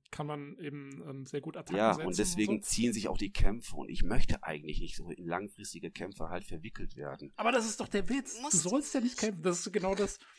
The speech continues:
Speaker 1: was du vorher gesagt hast, du sollst als Assassine eigentlich, also du wirst da, da, dazu, ähm,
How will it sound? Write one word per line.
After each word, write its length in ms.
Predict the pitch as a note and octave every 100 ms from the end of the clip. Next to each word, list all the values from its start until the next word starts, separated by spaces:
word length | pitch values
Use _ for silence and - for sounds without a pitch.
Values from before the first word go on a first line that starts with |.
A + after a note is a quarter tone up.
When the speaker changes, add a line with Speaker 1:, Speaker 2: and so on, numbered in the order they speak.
| - -
Speaker 1:
was 200 | - E3+
du 80 | F#3+
vorher 260 | F#3+ G#3 G3+
gesagt 280 | G3 B3 -
hast, 160 | -
du 40 | E3
sollst 320 | F3+ A#3 -
als 220 | F#3+ E3+
Assassine 540 | - E3+ - G3+ G3+ F3
eigentlich, 440 | E3 E3 E3 -
also 140 | - -
du 100 | E3
wirst 200 | G#3 -
da, 180 | E3+ E3+ -
da, 80 | C#3+
dazu, 580 | D#3 D3 E3+ D#3+ D#3+ -
ähm, 480 | C#3+ C#3 C3+ C3+